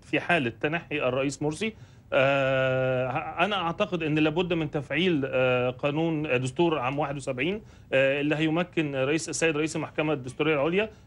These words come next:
من، آه، قيادة البلاد على الأقل من مدة ست شهور لمدة، آه، سنة كاملة، يتم في خلال هذه السنة، آه، تفعيل دستور جديد،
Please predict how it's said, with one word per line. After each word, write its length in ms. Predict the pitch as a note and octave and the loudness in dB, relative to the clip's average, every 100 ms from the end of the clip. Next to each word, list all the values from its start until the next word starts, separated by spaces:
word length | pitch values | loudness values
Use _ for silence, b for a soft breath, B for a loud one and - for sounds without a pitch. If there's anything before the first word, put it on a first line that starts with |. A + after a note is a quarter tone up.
| B | B
من، 260 | C#3+ E3+ E3 | 0 0 2
آه، 640 | C#3 C3 B2+ C3 C3 B2+ | 2 4 4 2 2 0
قيادة 360 | C3 D#3 D#3+ D#3+ D3 | 0 0 0 0 -4
البلاد 400 | B2+ C3+ F3+ F#3 B B D#3+ | -2 0 0 -2 B B 0
على 180 | A3+ | 0
الأقل 340 | A3 F3 G3+ F#3 | 0 0 0 0
من 120 | E3 | 0
مدة 200 | F#3+ D#3+ | 0 -2
ست 240 | D3+ F3+ | -4 -6
شهور 220 | C#3 F3+ E3+ | -2 0 0
لمدة، 380 | D3+ E3 E3 D#3+ | 0 -2 -2 -4
آه، 380 | - C#3+ C3 B2+ | -2 0 2 0
سنة 240 | A#2+ D#3+ D#3 | 0 -2 0
كاملة، 380 | E3 F3 G#3+ A3+ B B | 0 2 0 -2 B B
يتم 280 | D#3 G3 F#3+ | -2 -2 -2
في 120 | F3 | -4
خلال 240 | D#3+ E3+ | 0 0
هذه 180 | E3 D#3 | 2 0
السنة، 300 | D#3+ - E3 | 0 0 0
آه، 520 | E3 D#3+ C#3+ C3+ C3+ | 2 0 0 2 2
تفعيل 500 | C3 D3 C3 C#3+ E3+ | 0 -4 -4 -2 -2
دستور 420 | C#3 C3+ - D#3+ D3 | -2 -4 0 0 0
جديد، 420 | C3+ C3 F#3 | -2 0 -2